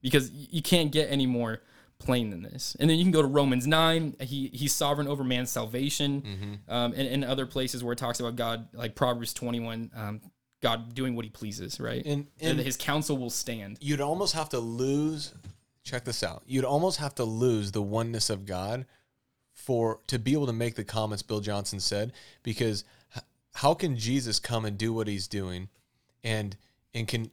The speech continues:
Speaker 2: and finish the work that he has started, which is obviously in this world with his people, intervene and heal by the power of the Spirit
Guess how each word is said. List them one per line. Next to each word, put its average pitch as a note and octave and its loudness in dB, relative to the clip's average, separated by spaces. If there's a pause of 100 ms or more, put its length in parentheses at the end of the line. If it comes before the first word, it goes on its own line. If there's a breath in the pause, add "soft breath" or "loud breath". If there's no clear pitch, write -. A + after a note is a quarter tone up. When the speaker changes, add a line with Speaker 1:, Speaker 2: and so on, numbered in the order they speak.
Speaker 2:
and A2+ -4
finish C3+ 2
the B2 0
work A#2 -2
that A2+ -2
he A2+ -4
has G2+ 0
started, G#2 0 (560)
which A2+ -4
is A2+ -2
obviously A2+ 4 (120)
in A2 -8
this F#2+ -4
world G2+ -4
with A2+ -6
his G2+ -2
people, G2+ -6 (300 soft breath)
intervene C3+ 0
and A2+ -4
heal G#2 -2 (640 soft breath)
by A#2+ 2
the A#2 0
power C3+ 4
of A#2 2
the G#2 -2
Spirit A#2 2